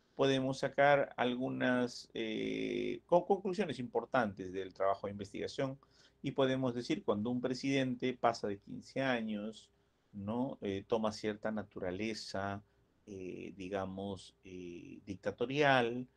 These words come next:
tiene cierto control sobre muchos medios, eh, logra desarrollar cierta conducta,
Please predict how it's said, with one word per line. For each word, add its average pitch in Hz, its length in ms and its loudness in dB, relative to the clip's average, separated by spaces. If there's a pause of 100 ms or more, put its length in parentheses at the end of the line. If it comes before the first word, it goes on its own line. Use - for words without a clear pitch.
(420)
tiene 104 800 -2
cierto 104 840 -4
control 107 640 2
sobre 92 300 -10
muchos 92 380 -12
medios, 123 720 2 (480)
eh, 101 640 -4
logra 101 600 6
desarrollar 92 760 -2
cierta 92 380 -4
conducta, - 540 -16